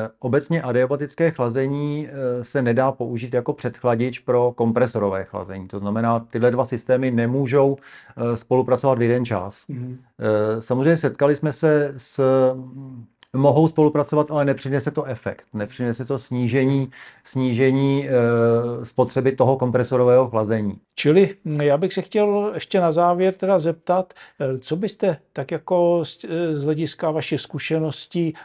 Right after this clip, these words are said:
Speaker 2: doporučil projektantům, případně investorům, čemu by měli věnovat hlavně pozornost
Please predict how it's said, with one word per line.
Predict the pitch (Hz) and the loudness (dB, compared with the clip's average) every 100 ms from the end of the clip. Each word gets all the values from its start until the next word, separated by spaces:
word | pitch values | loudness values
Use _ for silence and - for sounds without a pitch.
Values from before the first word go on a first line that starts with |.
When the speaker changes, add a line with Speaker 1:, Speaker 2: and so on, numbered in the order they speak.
| - | -8
Speaker 2:
doporučil | 131 135 160 151 147 - 165 143 | -6 -2 0 0 -2 -2 -2 -2
projektantům, | 123 135 131 - 139 135 143 151 151 | -2 0 0 0 -2 -2 -4 -4 -4
případně | - 151 151 147 156 | -6 -4 -2 -2 -2
investorům, | 156 135 135 123 - 151 143 151 147 - - | -4 -4 -4 -4 -2 0 0 -2 -6 -14 -20
čemu | - 160 214 | -6 -2 0
by | 190 | 2
měli | 170 160 151 | 2 2 2
věnovat | 151 151 143 117 | 2 2 2 2
hlavně | 131 131 151 | 0 0 -2
pozornost | 147 127 135 131 135 113 | -2 -2 -2 -2 -4 -8